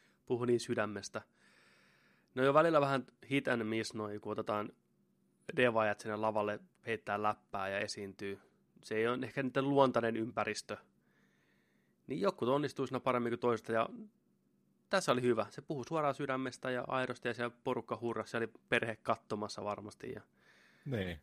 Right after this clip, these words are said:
Speaker 1: näin. Mikä siinä? Vähän olisi hienoa,
Speaker 2: Joo.
Speaker 1: niinku, varmaan tosi onnellinen
Speaker 2: O-, ois.
Speaker 1: päivä. Hmm.
Speaker 2: Ois. Ja just, just muutenkin <clears throat> se asetti hienon tunnelman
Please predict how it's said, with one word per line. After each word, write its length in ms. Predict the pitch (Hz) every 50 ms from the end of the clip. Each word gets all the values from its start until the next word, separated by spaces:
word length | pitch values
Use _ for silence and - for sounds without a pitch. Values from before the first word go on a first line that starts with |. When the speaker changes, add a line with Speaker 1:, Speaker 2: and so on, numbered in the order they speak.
| _ _ -
Speaker 1:
näin. 180 | 131 123 117 151
Mikä 200 | 180 180 - -
siinä? 280 | - - 143 117 104 101 - _ _ _ _ -
Vähän 160 | 180 190 190
olisi 160 | 170 135 131 165
hienoa, 260 | 160 120 104 143 143
Speaker 2:
Joo. 100 | 131 104
Speaker 1:
niinku, 320 | 107 117 117 - - - _ _ -
varmaan 240 | 160 160 147 143
tosi 200 | 147 151 135 131
onnellinen 380 | 123 117 110 104 98 - - 180
Speaker 2:
O-, 60 | 170 113
ois. 80 | 90 85
Speaker 1:
päivä. 140 | - - - - _ -
Hmm. 140 | - - - 190
Speaker 2:
Ois. 400 | 170 107 87 87 82 - - _ _ _ -
Ja 80 | 143 156
just, 220 | 170 - - -
just 240 | 147 147 143 - _ -
muutenkin 540 | 170 175 185 185 - 165 147 151 135 - - _ - 147 139
<clears throat> 260 | - 127 120 104 - -
se 160 | - 143 127
asetti 400 | 127 147 - 156 - - 143 135
hienon 260 | 156 170 147 127 107
tunnelman 680 | - 135 131 131 123 120 104 101 101 98 95 90 92